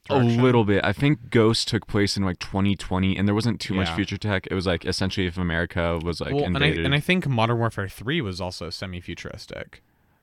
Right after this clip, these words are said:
Speaker 1: Modern Warfare three was, like, still the present day.
Speaker 2: But I think the one that actually ruined it for me was when they did Black Ops two, and it took place in, like, twenty twenty-five. And they
Speaker 1: Yes.
Speaker 2: went super futuristic, like, w-, <sighs> I know that they were trying to cash in on the series, but, and, like,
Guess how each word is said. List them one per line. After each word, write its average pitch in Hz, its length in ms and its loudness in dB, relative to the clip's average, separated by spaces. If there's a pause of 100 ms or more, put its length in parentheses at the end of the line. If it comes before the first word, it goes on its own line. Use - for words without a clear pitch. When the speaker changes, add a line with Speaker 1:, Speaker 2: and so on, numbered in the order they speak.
(140)
Speaker 1:
Modern 131 320 6
Warfare 165 300 4
three 113 340 0
was, 107 200 2
like, 90 200 2
still - 300 0
the 92 120 -2
present 71 360 -6
day. 65 360 -12
Speaker 2:
But 113 100 -2
I - 20 -4
think 196 240 -4
the 226 100 0
one 160 220 0
that 135 100 0
actually 113 340 -2
ruined 107 280 -2
it 82 80 -6
for 107 140 -8
me 95 340 -4
was 92 460 -4
when 92 360 -8
they 90 180 -4
did 87 440 -6
Black 95 240 -4
Ops - 260 -8
two, 147 380 -4 (260)
and 107 140 -8
it 98 60 -8
took 110 160 -6
place 101 300 -6
in, 101 60 -10
like, 92 120 -8
twenty 95 220 -10
twenty-five. 90 520 -6
And 95 100 -4
they 101 280 0
Speaker 1:
Yes. 107 80 -6
Speaker 2:
went 120 180 -2
super 147 240 -6
futuristic, 131 500 -8
like, 107 240 -4 (560)
w-, 101 200 -12 (260)
<sighs> - 260 -14
I 120 60 0
know 139 160 2
that 135 80 -4
they 143 80 2
were 139 80 2
trying 127 160 -4
to 120 60 -6
cash 120 260 -2
in 117 80 -6
on 110 60 -6
the 107 80 -8
series, 101 340 -4
but, 80 220 -10
and, 110 100 -6
like, 110 220 -6